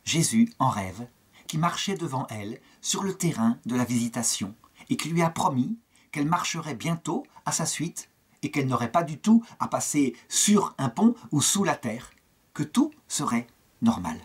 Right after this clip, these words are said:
Et effectivement, sans que personne n'ait agi, sans que Sœur Marie de Sales n'ait agi, l'ingénieur chargé du canal,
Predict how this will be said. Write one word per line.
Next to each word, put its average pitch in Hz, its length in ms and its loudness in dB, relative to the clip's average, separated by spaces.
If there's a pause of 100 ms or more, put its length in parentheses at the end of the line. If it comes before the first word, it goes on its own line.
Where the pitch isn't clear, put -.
(880)
Et 123 100 6
effectivement, 113 680 0 (300)
sans 170 220 2
que 151 100 0
personne 170 520 0
n'ait 139 80 2
agi, 147 420 4
sans 147 180 0
que 135 120 -2
Sœur - 280 0
Marie 131 240 -2
de - 60 -10
Sales 127 260 -2
n'ait 104 120 -8
agi, 117 360 -6 (280)
l'ingénieur 151 520 2
chargé 117 280 -4
du 107 120 -10
canal, 110 440 0